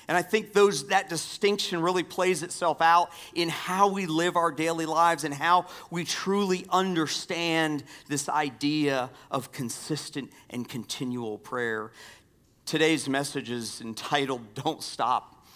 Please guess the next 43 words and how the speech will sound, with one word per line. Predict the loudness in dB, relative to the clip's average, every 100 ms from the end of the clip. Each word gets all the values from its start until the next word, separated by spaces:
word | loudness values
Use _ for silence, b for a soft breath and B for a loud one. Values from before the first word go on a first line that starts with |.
| B B
But | -2 0
in | 0
some | -4 4 4 4 2
ways, | 2 2 0 -4 -12 B B
I'm | 2 4
gonna | 2
tell | -2 -2 -2
you | -2 -6
two | -4 -6
things | -2 -4 -4 -6
today. | -6 -4 -4 -6 B -2
I'm | 0
gonna | 2 -2
tell | -2 -2
you | 0 -2
that | -2
when | -2 -4
it | -6
comes | 0 0 2 -2
to | -6 -6
being | -4 -4
a |
person | -4 0 0 -2 -8 -10 B -2
who | 0
has | 0
a | -2
life | 2 2 2 -6
of | -10 -4
prayer, | 0 2 2 B B
that | -8
we | -2 0
need | 2 0 -2
to | -4
stop, | -4 -2 6 8 8 4 -6 B B B
and | 0
then | 0 0
we | 0
need | 2 2 0 -6
to | -8 -4
not | -2 0 -2 -4 b b -8
ever | -8 -6 -14 -16 -20 _
stop | -16 -10 -10 -10 _ _ _
again. | -20 -18 -18